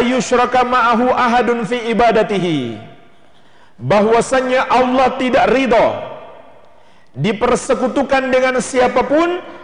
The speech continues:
dalam beribadah kepadanya. La malakun muqarrabun wala nabiyyun mursalun.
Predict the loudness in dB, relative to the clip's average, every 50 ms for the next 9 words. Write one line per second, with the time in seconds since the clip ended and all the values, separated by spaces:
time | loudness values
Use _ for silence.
0 | -16 -8 -4 0 2 4 4 4 2 2 0 0 0 2 0 0 0 0 -2 0
1 | 2 2 4 4 2 2 0 0 -2 -2 0 2 2 2 2 0 0 -4 -6 -6
2 | -10 -14 -16 -20 -20 -20 -20 -20 -20 -20 -20 -20 -20 -20 -20 -20 -20 -20 -20 -20
3 | -16 -4 0 2 2 4 4 2 2 2 2 2 2 2 0 0 0 -2 -2 -2
4 | -2 -2 -2 -2 0 0 0 0 2 2 2 2 2 0 0 0 0 2 2 2
5 | 2 2 2 2 0 0 0 0 0 0 0 0 0 -2 0 0 0 0 0 0
6 | 0 2 2 0 0 -2 -6 -12 -14 -16